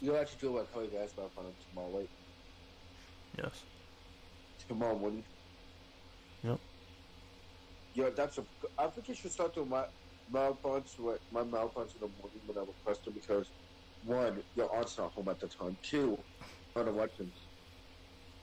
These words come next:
Speaker 1: And three, you're not too tired.
Speaker 2: Yeah.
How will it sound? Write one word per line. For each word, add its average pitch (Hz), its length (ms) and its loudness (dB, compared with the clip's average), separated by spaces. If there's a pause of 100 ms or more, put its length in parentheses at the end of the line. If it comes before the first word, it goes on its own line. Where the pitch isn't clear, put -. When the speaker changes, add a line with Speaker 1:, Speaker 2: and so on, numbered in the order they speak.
(420)
Speaker 1:
And 117 140 2
three, 127 180 6
you're 113 100 8
not 104 160 6
too - 120 -12 (100)
tired. 90 220 0 (1900)
Speaker 2:
Yeah. - 180 0